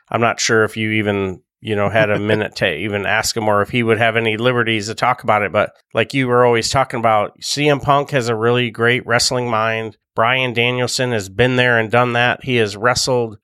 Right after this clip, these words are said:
Speaker 1: for, in front of fifty people, in front of, you know, fifty thousand plus.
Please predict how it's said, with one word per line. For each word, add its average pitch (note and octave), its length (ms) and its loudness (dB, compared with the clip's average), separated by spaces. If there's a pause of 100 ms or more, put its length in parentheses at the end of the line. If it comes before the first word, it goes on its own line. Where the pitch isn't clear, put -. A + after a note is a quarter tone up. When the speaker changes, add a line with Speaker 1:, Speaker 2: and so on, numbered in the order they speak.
Speaker 1:
for, A2 500 2 (140)
in G#2+ 160 0
front B2 240 0
of G#2+ 80 0
fifty D#3 320 0
people, D#3 520 2
in A2 180 -4
front A#2+ 300 0
of, G#2+ 580 0 (140)
you A#2 120 -6
know, G#2 260 -2 (220)
fifty D3+ 380 -4
thousand C3 540 0
plus. - 580 0